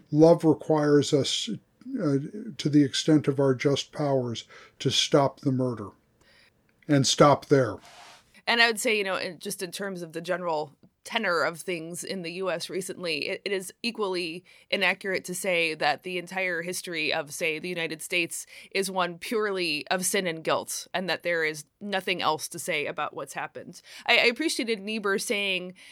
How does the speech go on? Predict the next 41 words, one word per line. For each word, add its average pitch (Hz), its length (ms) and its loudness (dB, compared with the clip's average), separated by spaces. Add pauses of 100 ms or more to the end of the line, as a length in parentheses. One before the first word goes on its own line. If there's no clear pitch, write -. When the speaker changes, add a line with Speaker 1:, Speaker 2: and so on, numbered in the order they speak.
(140)
Speaker 2:
uh, 180 200 2
I, 220 180 0
he, 226 240 -8 (240)
even 240 320 -2
on 202 160 0
the 196 80 -2
level 196 360 0
of 175 120 -4
nations, 170 760 -4
which 202 340 -2
he 208 180 -2
is 214 240 -4
very 269 300 0
aware 202 340 0
of, 180 180 -2
our 175 220 -2
nations 214 400 -4
are 185 80 -2
dangerous 196 480 -2
things. 175 320 0
He 190 80 -4
said 190 220 -2
they're 185 160 0
the 165 260 -2 (400)
highest 247 480 4
form 226 320 -2
of 190 120 0
egotism, 180 600 0
like, 156 180 -2
they're 190 120 -4
the, 175 340 0
the, 160 280 -2 (100)
um, 160 320 -2 (100)
largest 214 500 2
outward 202 360 4
extension 185 580 -4
of - 180 -6
personal 190 420 -4
ego 160 400 0
to 175 180 -8
this 165 320 -4